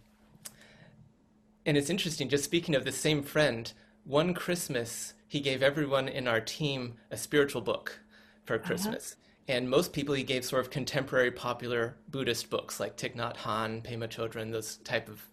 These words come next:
Speaker 1: people. And he gave me the autobiography of a yogi.
Speaker 2: Was that the first time you got it?
Speaker 1: No, no,
Speaker 2: Your
Speaker 1: it wasn't
Speaker 2: mom?
Speaker 1: the first time. My mom had
Speaker 2: Uh.
Speaker 1: given it to me also, and I wasn't ready to read it when I was a teenager. But he just
Speaker 2: Uh-huh.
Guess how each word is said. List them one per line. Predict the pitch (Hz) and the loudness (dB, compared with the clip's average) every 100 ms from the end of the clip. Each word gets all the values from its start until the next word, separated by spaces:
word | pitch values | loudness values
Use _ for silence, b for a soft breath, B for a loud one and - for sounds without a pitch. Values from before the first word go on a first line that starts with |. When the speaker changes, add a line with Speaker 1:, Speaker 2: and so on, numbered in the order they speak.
| _ | _
Speaker 1:
people. | - 113 123 139 B B B B B B | -14 -6 -6 -6 B B B B B B
And | 147 | 0
he | |
gave | 147 160 | 4 6
me | 160 | 6
the | 165 135 | 8 8
autobiography | 135 131 120 123 123 110 | 8 8 6 4 0 -2
of | |
a | 117 | 0
yogi. | 120 117 - - B B B B B B B | 2 0 -2 -12 B B B B B B B
Speaker 2:
Was | 185 170 | 4 10
that | 202 196 | 10 10
the | 208 | 8
first | 214 202 | 10 10
time | 208 190 | 10 10
you | 180 | 10
got | 165 160 170 | 10 8 8
it? | 262 - - _ | 4 0 -10 _
Speaker 1:
No, | 139 135 101 113 - | 4 6 6 2 0
no, | 139 117 | 4 8
Speaker 2:
Your | 180 | 10
Speaker 1:
it | |
wasn't | 175 185 | 12 10
Speaker 2:
mom? | - | 4
Speaker 1:
the | - | -2
first | 127 - | -4 -4
time. | - 120 113 113 | -2 0 0 2
My | 127 | 2
mom | 127 127 | 6 6
had | 127 | 6
Speaker 2:
Uh. | 123 | 0
Speaker 1:
given | 120 120 | 0 -2
it | - | -4
to | 123 | -2
me | 117 | 0
also, | 117 - 123 | 0 0 0
and | |
I | 120 | 2
wasn't | 117 113 120 | 0 -2 -4
ready | 113 | -4
to | 110 | -4
read | 110 113 | -4 -4
it | 113 | -4
when | 117 | -6
I | 110 | -6
was | 110 | -8
a | 117 | -10
teenager. | - 117 113 - 113 113 b b b | -10 -8 -8 -8 -10 -12 b b b
But | 151 | 6
he | 208 | 6
just | 277 208 | 6 2
Speaker 2:
Uh-huh. | - | 0